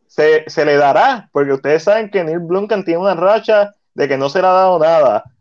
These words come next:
Aliens, eh, cinco no se le dio, que, eh, los conce-, el concept art estaba brutal. Lo otro que tenía no se le dio. So, se le dará District ten.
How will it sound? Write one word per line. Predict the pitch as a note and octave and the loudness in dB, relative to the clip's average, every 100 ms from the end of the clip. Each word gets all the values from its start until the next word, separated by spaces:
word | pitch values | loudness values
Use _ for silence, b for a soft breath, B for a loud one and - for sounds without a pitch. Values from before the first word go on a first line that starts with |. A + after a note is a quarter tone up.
| _ | _
Aliens, | C3+ F#3 G#3 G#3+ G3+ - _ _ - | -2 0 2 0 -4 -8 _ _ -2
eh, | D#3 C#3+ | 0 0
cinco | C#3 G3 A3+ G#3 G3+ F#3 - | 0 -4 -4 -4 0 0 -2
no | C3 | -6
se | D3 E3+ | -2 2
le | D#3+ C#3 | 2 2
dio, | C#3+ C3+ G#2 G#2 | 2 0 0 -4
que, | A#2+ A#2 | -8 -4
eh, | C#3 | -4
los | A#2+ | -6
conce-, | - B2 - - - | -6 -10 -8 -14 -10
el | A#2 - | -10 -6
concept | C3 B2+ E3 - | -8 -2 -2 0
art | E3+ D#3+ | 0 0
estaba | C#3+ C3+ D3+ | 0 2 2
brutal. | D3 C3 B2+ G#2 - _ _ _ | 0 0 0 -2 -10 _ _ _
Lo | - C3 D3 | -4 0 2
otro | G3+ G3+ | 2 0
que | |
tenía | G3+ G3 G#3+ A#3+ A#3 - | 0 -2 -2 0 0 0
no | C3 | -4
se | C#3 F3+ | -2 -2
le | F3 D3+ | 2 2
dio. | E3+ D#3 G#2+ - _ _ - _ _ _ - | 4 2 0 -4 _ _ -20 _ _ _ -8
So, | A2+ G2 | -6 -6
se | A#2+ | -2
le | A#2+ | 0
dará | A2+ G#2+ C3+ | 0 0 0
District | F#3+ G3 A3+ - | 0 -4 -14 -4
ten. | B3+ G3+ - | -2 -2 -8